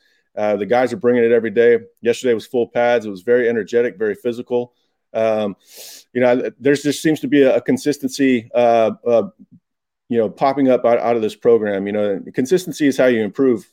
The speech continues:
You know, it's, so it doesn't matter what you're trying to do. You need to be consistent at it to, to get good at it.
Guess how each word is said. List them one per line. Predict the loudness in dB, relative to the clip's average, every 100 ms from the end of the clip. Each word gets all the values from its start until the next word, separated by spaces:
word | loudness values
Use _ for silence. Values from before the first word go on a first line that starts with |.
| _
You | -6
know, | -4
it's, | -4 -8 -4
so | -4
it | 0
doesn't | 0 2
matter | 2 4
what | 2
you're | 0
trying | -2 0 0
to | 0
do. | 0
You | 0
need | -2 -2
to |
be | -6
consistent | -8 -6 -8 -6 -8 -2
at | 0 -2
it | -4
to, | -8
to | -6 -4
get | -4 0
good | 2 4
at | 2
it. | -2